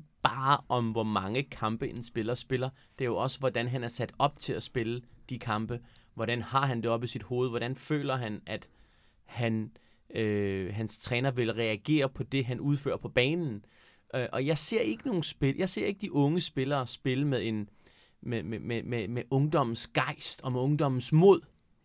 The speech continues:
Øh, især lige da, øh, Rashford, han trådte ind på scenen der mod Midtjylland, og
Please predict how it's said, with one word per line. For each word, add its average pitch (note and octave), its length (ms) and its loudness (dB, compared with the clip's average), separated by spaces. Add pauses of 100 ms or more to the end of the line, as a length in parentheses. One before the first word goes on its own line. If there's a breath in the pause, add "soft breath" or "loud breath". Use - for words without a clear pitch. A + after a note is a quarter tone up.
(340)
Øh, C#3 200 2
især A3 320 2
lige A3 200 4
da, D3+ 240 6
øh, B2 460 0
Rashford, C3 500 0
han C#3 140 4
trådte C3 200 2
ind A2+ 100 -4
på D3+ 80 -4
scenen C#3 340 2
der C3+ 100 2
mod B2 160 -2
Midtjylland, B2 540 2
og G#2+ 220 2